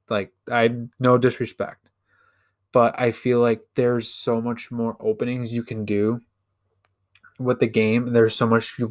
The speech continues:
directions you can go, and it doesn't. Like, there's one specific game mode, and I'm not joking. I will, I will actually have it favored on my, my phone or anything, and I'll get the news update when they're gonna be releasing this game mode,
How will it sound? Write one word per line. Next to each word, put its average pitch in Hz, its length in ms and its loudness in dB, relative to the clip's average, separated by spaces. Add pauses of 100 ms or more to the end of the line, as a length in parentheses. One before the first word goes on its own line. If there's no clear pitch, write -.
(160)
directions 107 480 0
you 104 80 -2
can 104 160 -12
go, 101 400 0 (440)
and 127 120 0
it 107 120 0
doesn't. 107 440 2
Like, 110 280 -6 (360)
there's 131 240 4
one 127 340 2
specific 139 500 0
game 117 260 0
mode, 98 360 -8
and 113 140 -6
I'm 110 60 -4
not 113 180 -2
joking. 117 440 4 (120)
I 101 100 -2
will, 127 380 0
I 117 180 4
will 147 180 8
actually 135 360 2
have 117 260 2
it 107 80 -4
favored 131 300 2
on 139 160 2
my, 123 140 -2
my 113 240 -4
phone 107 420 -2
or 98 120 -10
anything, 101 460 -10 (540)
and 113 100 -4
I'll 107 80 0
get 113 160 0
the 120 60 -6
news 117 420 2
update 110 540 2
when 110 200 -2
they're 107 140 2
gonna 104 180 -2
be 101 120 -2
releasing 107 560 2
this 104 160 -4
game 110 340 2
mode, 92 320 0